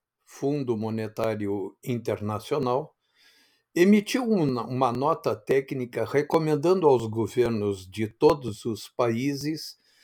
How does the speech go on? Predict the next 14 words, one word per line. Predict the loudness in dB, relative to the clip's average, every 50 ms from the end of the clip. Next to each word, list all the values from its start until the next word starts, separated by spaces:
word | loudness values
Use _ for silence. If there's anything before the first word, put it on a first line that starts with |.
| _ _ _ _ _
que | -4 -2 -2
contenham | 0 4 6 6 6 6 4 2 4 4 4 4 4 0 -2 -2 -2 -4 -4 -6 _
a | -2 0 0
dívida | 0 0 -2 -8 -6 -6 -6 -6 -8 -6 -4 -4 -4
causada | -4 -2 2 4 6 6 4 2 -2 -2 0 0 0 0 0 -2
pela | -4 -2 -2 -2 -2 -4
pandemia. | -4 -4 -4 -4 -2 -2 -4 -4 -6 -10 -12 -16 -18 _ _ _ _ _ _ _ _ _ _ _ _ _ _ _ _ _ _ _
Qual | 6 8 10 12 12 12 10
a | 10
razão | 8 8 8 8 8 8 6 6 6 4
dessa | 2 0 0 0 -2 -6
recomendação? | -6 -4 -4 -4 -2 -4 -6 -6 -6 -6 -6 -8 -8 -8 -10 -12 -12 -12 -14 -16 _ _ _ _ _ _ _ _ _ _ _ _
É | 0 2 2
simples. | 2 0 -4 -8 -8 -8 -8 -10 _ _ -20 -20 -20 -20